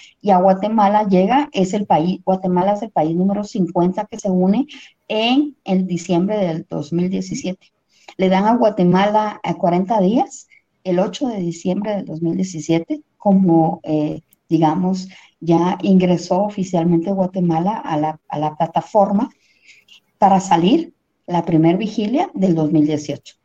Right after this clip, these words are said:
El catorce de febrero del dos mil dieciocho salimos a las calles frente al Congreso de la República porque precisamente habían metido la iniciativa para buscar la reparación de las niñas, ¿verdad?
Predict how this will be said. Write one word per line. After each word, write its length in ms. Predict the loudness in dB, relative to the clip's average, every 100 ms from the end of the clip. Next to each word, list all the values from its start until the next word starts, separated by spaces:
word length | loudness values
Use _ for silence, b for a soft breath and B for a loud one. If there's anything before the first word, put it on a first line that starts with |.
| -4
El 260 | 0 0 0
catorce 460 | -2 0 -6 -2
de 160 | 0 0
febrero 420 | -2 -2 0 0
del 120 | 0
dos 80 | 0
mil 140 | 0 0
dieciocho 460 | -2 -4 -8 -10
salimos 460 | -6 0 0 0 -4
a 60 |
las 160 | -6 -2
calles 360 | -2 0 -4 B B B
frente 320 | 4 4 6
al 100 | 2
Congreso 400 | 4 4 4 2
de 80 | 4
la 100 | 4
República 580 | 2 0 0 0 -4 -10 b b _
porque 260 | -2 -2 -2
precisamente 640 | -2 0 2 4 4 2
habían 280 | 2 4 6
metido 320 | 4 2 0
la 260 | 2 0 0
iniciativa 840 | 2 2 2 -2 -6 -6 -4 -6 -8 _ _ _ _ _
para 600 | -2 2 4 4 2 -2 0
buscar 360 | 0 2 2
la 140 | 4 4
reparación 960 | 4 2 4 4 2 2 2 2 0 -2 B B _ 0
de 100 | 2
las 300 | 2 0 2
niñas, 720 | 4 6 4 2 -6 -18 _
¿verdad? 320 | -2 0 -2